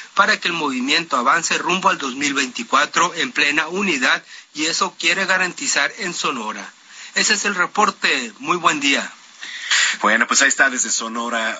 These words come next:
Speaker 2: Oye, antes de irnos, eh, muchas gracias por sus comentarios aquí en las redes sociales a los que lo estuvieron haciendo. Eh, siempre le damos la más cordial bienvenida aquí a, a los alumnos del Centro de Capacitación para, porque vienen a ver cómo no se debe de hacer radio.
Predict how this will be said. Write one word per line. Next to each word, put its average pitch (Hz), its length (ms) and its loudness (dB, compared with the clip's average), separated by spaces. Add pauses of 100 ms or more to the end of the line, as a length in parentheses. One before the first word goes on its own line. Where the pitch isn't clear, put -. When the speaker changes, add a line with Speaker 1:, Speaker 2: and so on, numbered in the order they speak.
(120)
Speaker 2:
Oye, 240 160 0
antes 254 220 -2
de 147 80 2
irnos, 160 760 2
eh, 90 440 -4 (280)
muchas 143 220 -2
gracias 117 200 0
por 95 140 -4
sus - 140 -2
comentarios 87 460 -2
aquí - 220 -8
en 85 120 -6
las 80 140 -6
redes 92 160 -2
sociales 85 340 0
a 73 60 -4
los - 320 -6
que 73 160 -6 (100)
lo - 80 -6
estuvieron 78 420 -2
haciendo. 78 500 0 (640)
Eh, 87 400 0
siempre 113 360 0
le 98 80 -2
damos 95 200 0
la 80 80 -8
más 87 160 0
cordial 87 260 0
bienvenida 78 380 -4
aquí 80 320 -6
a, 64 240 -8 (100)
a 87 100 0
los 80 200 2
alumnos 80 340 -2
del 76 100 -2
Centro 82 300 0
de 80 100 -2
Capacitación - 760 0 (420)
para, 104 280 4
porque 131 240 2
vienen 175 260 4
a 143 60 4
ver 151 140 0
cómo 147 200 -2
no 139 80 0
se 139 120 2
debe 135 200 4
de 120 80 0
hacer 127 200 2
radio. 123 360 0